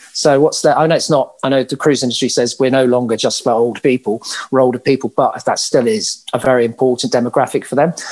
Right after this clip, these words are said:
So if they can see a situation whereby, and a lot of them, obviously, the people that age were very worried about going on a cruise, being in an enclosed environment, but if they've been vaccinated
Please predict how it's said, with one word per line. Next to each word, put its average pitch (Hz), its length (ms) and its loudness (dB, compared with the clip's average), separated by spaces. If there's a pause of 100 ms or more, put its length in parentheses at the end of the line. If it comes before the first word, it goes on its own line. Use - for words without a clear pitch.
(100)
So - 140 -2
if - 80 -4
they 160 120 4
can 147 120 0
see 151 200 2
a 139 80 4
situation 135 600 0
whereby, 127 560 0 (540)
and 131 160 2
a 135 60 2
lot 185 160 6
of 165 80 2
them, 147 180 2
obviously, 143 320 0
the 131 120 0
people 139 220 -2
that 143 120 2
age 131 140 0
were 139 60 -2
very 143 200 4
worried 143 360 2
about 113 240 -2
going 120 240 -2
on 113 80 -4
a 104 40 -10
cruise, 120 320 0
being 123 160 -4
in 117 100 -4
an - 20 -4
enclosed 113 400 -2
environment, 117 440 -4
but - 80 -12
if 123 80 -6
they've 127 120 0
been 113 140 -6
vaccinated 131 840 -2